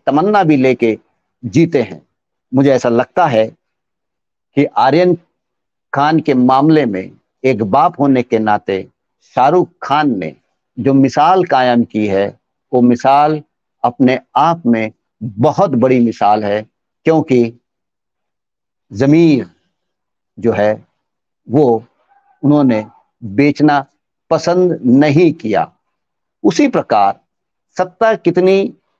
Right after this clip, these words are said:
खतरनाक होती है, इसका मिसाल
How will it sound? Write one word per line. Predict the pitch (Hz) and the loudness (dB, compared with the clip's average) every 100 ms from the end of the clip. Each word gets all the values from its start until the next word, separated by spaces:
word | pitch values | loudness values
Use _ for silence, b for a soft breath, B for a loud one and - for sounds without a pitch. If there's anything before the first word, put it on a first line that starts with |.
| _ _ _ _ _ _ _ _ _ _ | _ _ _ _ _ _ _ _ _ _
खतरनाक | 135 143 131 160 202 | -4 -2 0 0 0
होती | 135 131 131 | -2 0 0
है, | 110 98 98 _ _ _ _ _ _ _ _ | -2 -4 -6 _ _ _ _ _ _ _ _
इसका | 139 - 135 | -6 -2 -2
मिसाल | 127 120 131 143 151 | 0 0 2 2 0